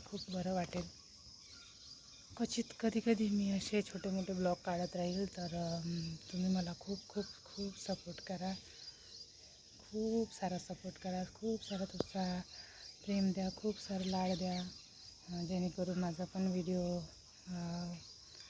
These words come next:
व्हायरलमध्ये येईल किंवा मोनेटाईज होईल. इतके वर्ष मी खूप प्रयत्न करत आहे, खूप, खूप, म्हणजे असं तीन चार वर्ष, तीन वर्ष झाले जवळपास. तीन वर्षापासून मी प्रयत्न करून राहिली आहे. तीन वर्षापासून मी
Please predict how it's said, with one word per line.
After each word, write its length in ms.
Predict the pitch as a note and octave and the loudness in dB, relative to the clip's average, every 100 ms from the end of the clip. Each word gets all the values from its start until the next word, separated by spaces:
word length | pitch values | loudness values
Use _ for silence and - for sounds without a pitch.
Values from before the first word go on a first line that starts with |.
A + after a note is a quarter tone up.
| - - - | -16 -8 2
व्हायरलमध्ये 540 | G3 F#3 F3+ F3+ F3+ F3+ | 6 8 8 6 6 6
येईल 340 | F3+ F3 F3 - | 6 6 4 4
किंवा 600 | F3+ E3+ E3+ E3+ E3+ E3+ E3+ - - G3+ | 4 6 6 6 6 4 2 -4 -8 0
मोनेटाईज 540 | F#3+ F#3+ G3 F#3 E3+ | 4 4 4 2 4
होईल. 240 | F#3 F#3 F#3+ - - - - - - | 4 4 0 -6 -18 -16 -16 -16 -8
इतके 240 | A3+ - G#3 | -6 4 6
वर्ष 280 | G3+ F#3+ G3+ G3 F#3+ F#3+ | 6 4 4 6 6 4
मी 300 | F#3+ F#3+ F#3+ - - | 4 4 2 0 -4
खूप 140 | G#3+ - - - - | -4 -6 -20 -20 -4
प्रयत्न 340 | G3+ F#3 F#3+ | -2 0 0
करत 300 | F3+ F3+ F3+ | 0 0 0
आहे, 180 | F3+ F#3 - | 0 0 0
खूप, 200 | G#3 G#3 - - | 2 0 0 -14
खूप, 260 | - G#3+ - - - - - - - - - | -6 -6 -8 -18 -18 -18 -18 -18 -18 -14 -6
म्हणजे 160 | G#3+ G#3+ | 0 2
असं 280 | G3+ A3+ A3+ - - B3+ A#3 - | 2 0 -4 -6 -16 -14 -14 0
तीन 220 | G#3 G3 | 2 4
चार 220 | G3+ G#3 G#3 | 2 2 2
वर्ष, 320 | G3+ F#3+ A3 | 2 0 -2
तीन 340 | G#3+ G#3+ G#3+ | -2 2 4
वर्ष 300 | G#3+ G3 - | 4 2 0
झाले 340 | F#3+ F3+ F3 F3+ | 0 0 -2 -2
जवळपास. 440 | F3 F3 F#3+ G3+ - - - - - - - - - G#3+ | -2 -4 -4 -6 -6 -16 -18 -18 -18 -20 -20 -18 -2 2
तीन 200 | G#3 G3+ | 4 4
वर्षापासून 560 | G3 G3 F#3+ F3+ F#3+ | 4 0 0 0 4
मी 180 | F#3+ F#3 | 6 4
प्रयत्न 420 | - F3 E3+ F3+ | 2 -2 -2 -2
करून 300 | F3+ F#3 F3+ | 0 0 2
राहिली 360 | E3 E3 D3+ E3+ | 2 0 -2 -2
आहे. 140 | E3+ | -4
तीन 500 | - - - G3+ G3+ | -6 -12 -4 2 4
वर्षापासून 540 | F#3+ - E3+ E3+ - F#3 | 4 2 -2 -2 2 6
मी 200 | F#3 | 6